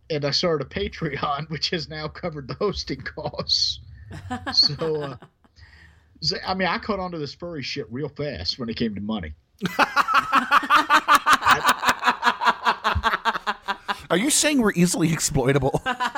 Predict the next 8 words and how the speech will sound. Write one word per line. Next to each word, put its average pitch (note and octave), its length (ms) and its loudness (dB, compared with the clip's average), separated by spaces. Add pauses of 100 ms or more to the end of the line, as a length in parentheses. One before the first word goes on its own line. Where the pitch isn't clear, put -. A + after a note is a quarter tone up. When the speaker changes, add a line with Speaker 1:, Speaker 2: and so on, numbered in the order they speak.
(300)
Speaker 1:
No. G3 480 2 (260)
<laughs> B3+ 80 4 (3500)
Um, F#3+ 380 -2 (680)
you A#3 140 -6
guys F#4 220 0
are A3 40 -6
ju-, G3 140 0
you're, F3+ 240 -6